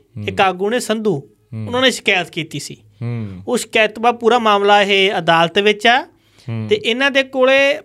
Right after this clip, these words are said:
Speaker 2: ਪੰਦ-, ਇੱਥੇ ਬਾਰਾਂ, ਪ-, ਪੰਦਰਾਂ ਸੌ ਦੀ ਇੱਕ ਤੱਕ ਜ਼ਮਾਨਤ ਸੀ।
Speaker 1: ਓਹੋ।
Speaker 2: ਉਹ ਜ਼ਮਾਨਤ ਇਹਨਾਂ ਦੀ ਖਤਮ ਹੋਣ ਵਾਲੀ ਸੀ ਕਹਿੰਦੇ।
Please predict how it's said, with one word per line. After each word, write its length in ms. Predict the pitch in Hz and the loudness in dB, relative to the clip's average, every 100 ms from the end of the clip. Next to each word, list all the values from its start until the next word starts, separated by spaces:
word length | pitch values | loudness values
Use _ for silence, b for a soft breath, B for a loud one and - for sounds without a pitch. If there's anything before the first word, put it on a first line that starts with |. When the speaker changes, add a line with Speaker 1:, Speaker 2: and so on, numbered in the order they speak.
| - | -6
Speaker 2:
ਪੰਦ-, 300 | 240 233 226 - | -6 -6 -8 -6
ਇੱਥੇ 240 | 208 240 | -2 -2
ਬਾਰਾਂ, 380 | 185 190 196 214 | 4 4 6 2
ਪ-, 220 | 226 233 | -4 -6
ਪੰਦਰਾਂ 300 | - 220 220 | -4 -2 0
ਸੌ 140 | 208 | 2
ਦੀ 100 | 214 | 0
ਇੱਕ 180 | 214 214 | 0 -2
ਤੱਕ 320 | 208 214 - | 0 -2 0
ਜ਼ਮਾਨਤ 440 | 214 196 175 170 165 | -2 2 2 2 0
ਸੀ। 240 | - 135 - _ - _ - | -8 -12 -14 _ -20 _ -6
Speaker 1:
ਓਹੋ। 400 | 120 117 120 247 | -4 0 4 4
Speaker 2:
ਉਹ 60 | 262 | 4
ਜ਼ਮਾਨਤ 480 | 220 208 208 202 | 4 4 4 2
ਇਹਨਾਂ 140 | 240 247 | 0 0
ਦੀ 80 | 240 | 2
ਖਤਮ 260 | 185 202 | 0 0
ਹੋਣ 160 | 262 220 | 0 4
ਵਾਲੀ 220 | 233 240 | 4 2
ਸੀ 120 | 247 | -2
ਕਹਿੰਦੇ। 440 | 247 254 262 208 | 0 2 2 2